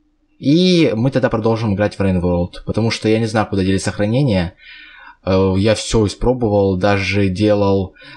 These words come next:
рестарт, ну, не ста-, не рестарт компьютера, а пе-, эм, как называется? Эм, щас скажу.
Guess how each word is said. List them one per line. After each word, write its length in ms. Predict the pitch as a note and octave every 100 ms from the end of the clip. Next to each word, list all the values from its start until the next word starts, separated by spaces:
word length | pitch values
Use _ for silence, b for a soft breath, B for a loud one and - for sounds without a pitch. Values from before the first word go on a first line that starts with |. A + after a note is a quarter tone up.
| B
рестарт, 480 | - G2+ - A#2 A2+
ну, 100 | D3+
не 120 | B2+
ста-, 160 | B2 -
не 160 | C3 C3+
рестарт 280 | C#3+ F#3 -
компьютера, 640 | A2 G2+ F#2+ F2 F2 D#2+
а 420 | F#2 G2 F#2+ F#2+ - _
пе-, 300 | - G#2 G#2
эм, 380 | - C#2+ G2 F#2+ -
как 180 | F2+
называется? 680 | F2+ F2 F2 F2 - - F#2 _ _ _ _ _ _ _ _ _ - -
Эм, 1160 | G2+ G#2+ G#2+ G#2+ G#2 G#2 G#2 G2+ G2+ G2+ G2 F#2+
щас 140 | G2
скажу. 320 | - G2+ C#3+